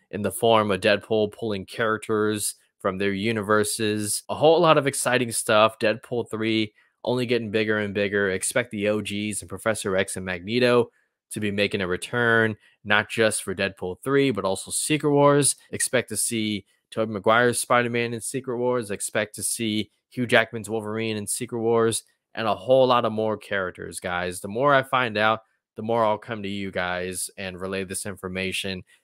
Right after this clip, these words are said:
and just talk about it, because that's what we love to do here at Fandom United.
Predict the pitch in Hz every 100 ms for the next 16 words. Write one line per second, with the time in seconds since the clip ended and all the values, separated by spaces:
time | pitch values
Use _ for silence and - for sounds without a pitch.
0 | _ - 120 131 - 107 98 95 90 92
1 | 92 92 - 98 101 98 92 95 - 95
2 | 98 92 95 87 87 90 82 95 92 92
3 | _ _ _ _ 98 95 107 98 95 95
4 | 92 92 90 87 90